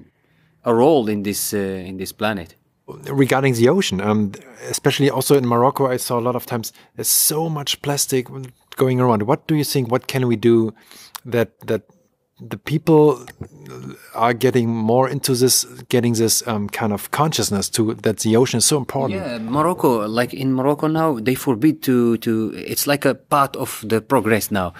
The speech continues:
Speaker 2: Mm.
Speaker 1: So they forbid the plastics bags. So we don't have any more plastic bags on, on the shops. So all the, the, the bags we have, it's like, uh, recycled, l-, like, uh,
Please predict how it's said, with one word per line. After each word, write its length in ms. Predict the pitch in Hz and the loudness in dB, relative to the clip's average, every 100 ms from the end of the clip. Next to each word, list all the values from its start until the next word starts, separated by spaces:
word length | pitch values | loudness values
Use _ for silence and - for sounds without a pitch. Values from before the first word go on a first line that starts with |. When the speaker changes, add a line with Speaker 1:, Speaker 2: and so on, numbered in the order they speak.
| - | -12
Speaker 2:
Mm. 160 | 107 104 | -6 2
Speaker 1:
So 160 | 117 | 4
they 220 | 107 113 | 6 4
forbid 500 | 110 127 113 139 131 | 4 0 2 2 2
the 560 | 110 104 101 98 95 92 - | 2 2 2 2 -2 -4 -2
plastics 480 | 151 156 - 98 | -2 0 -2 -4
bags. 440 | - 101 87 82 - - _ _ - | 0 2 2 -2 -10 -14 _ _ -14
So 180 | - | -6
we 100 | 104 | -2
don't 160 | 107 135 | 0 2
have 360 | 120 120 107 - | 2 0 0 -4
any 140 | 135 135 | 0 2
more 180 | 123 | 2
plastic 500 | 113 - 110 - 107 | 0 -2 -2 -2 -6
bags 300 | 101 104 98 | -4 -4 -4
on, 260 | 104 101 98 | -6 -6 -6
on 120 | 107 | -6
the 80 | 101 | -6
shops. 420 | 92 113 107 - - - - - | -2 -2 -2 -4 -10 -16 -20 -18
So 240 | - - 107 | -4 0 2
all 240 | - 135 127 | 4 4 4
the, 180 | 113 - _ | 2 -2 _
the, 380 | 98 113 110 104 | -2 2 2 0
the 80 | 101 | -2
bags 360 | 90 120 123 117 | 0 0 0 -2
we 80 | |
have, 240 | 107 120 113 | 0 0 0
it's 180 | 101 - | -2 0
like, 320 | 107 101 - | 0 0 0
uh, 300 | 104 98 95 | 0 0 -2
recycled, 840 | 104 131 127 113 95 85 101 - 110 | 0 0 0 0 -2 -4 -8 -6 -6
l-, 60 | |
like, 320 | 104 98 - - - - _ - | -2 -2 -4 -18 -20 -20 _ -8
uh, 600 | 101 101 95 98 110 | -4 -2 -2 -4 -8